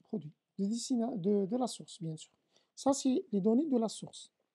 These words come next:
Maintenant, on a fait une copie, euh, où on a créé un fragment qui contient le numéro et le prix de la table produit, de cette table, euh, avec la marque est égale à H P,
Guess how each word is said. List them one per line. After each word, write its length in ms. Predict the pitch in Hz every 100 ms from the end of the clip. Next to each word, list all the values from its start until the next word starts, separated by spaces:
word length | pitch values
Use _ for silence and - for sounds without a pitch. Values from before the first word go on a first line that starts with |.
| _ _ _ - _ _
Maintenant, 580 | 233 262 302 359 330 - _
on 200 | 247 233
a 280 | 220 208 -
fait 200 | - -
une 160 | 247 208
copie, 640 | - 220 - - 208 190 151 _ _ _ _ _ _ _ _ _ _ _ _ _ -
euh, 880 | 190 170 165 160 160 - - - - - _ _
où 260 | - 214 311 - -
on 160 | 233
a 100 | 220
créé 420 | 226 - 247 220
un 100 | 220
fragment 380 | 165 180 175 254 - -
qui 120 | -
contient 680 | - 233 220 - 220 190 - _ _ _ _
le 100 | 175
numéro 640 | 185 247 262 254 226 285 - _
et 120 | - 208
le 120 | 196
prix 460 | - - 214 190 - _ _ _ _ _ _
de 60 | 180
la 120 | 180
table 300 | 175 170 160
produit, 420 | - - 160 311 -
de 60 | 165
cette 260 | - 170
table, 200 | - - _ _ _ _ _ _ _ _ _ _ _ _ _ _ _ - - _ _ _ -
euh, 160 | 208 202
avec 360 | 208 202 220 196
la 120 | 190
marque 260 | 190 180
est 120 | - -
égale 200 | 156 156
à 80 |
H 140 | 160 -
P, 160 | 320